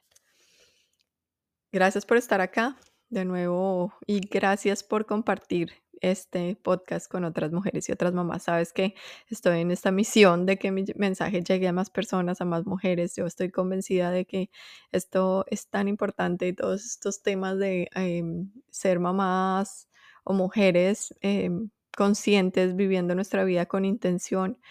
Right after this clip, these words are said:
no solo por nosotras, sino también por nuestros hijos, porque nuestros hijos aprenden desde el ejemplo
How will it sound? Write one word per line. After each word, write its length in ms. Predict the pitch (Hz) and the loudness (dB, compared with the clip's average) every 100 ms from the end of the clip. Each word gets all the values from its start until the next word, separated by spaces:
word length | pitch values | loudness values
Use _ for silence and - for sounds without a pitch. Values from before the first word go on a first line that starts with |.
| - - - _ _ | -20 -20 -20 _ _
no 100 | 202 | 0
solo 320 | 202 240 262 254 | 4 4 4 4
por 160 | 285 | 4
nosotras, 540 | 233 165 - 196 180 - | 4 0 0 2 2 2
sino 200 | 180 175 | -2 0
también 300 | 175 170 165 | 0 0 -2
por 140 | 170 | -2
nuestros 420 | 196 - 202 170 | -2 -2 -6 -2
hijos, 260 | 180 180 170 | -2 -2 -2
porque 280 | - - 175 | -4 -2 -4
nuestros 400 | 170 - 175 185 | -4 -4 -4 -4
hijos 420 | 196 190 196 - | -2 2 2 2
aprenden 560 | 202 196 185 175 185 | -2 2 2 2 0
desde 240 | 196 214 185 | 0 2 4
el 80 | 165 | 4
ejemplo 500 | 196 165 156 170 | 4 2 0 -4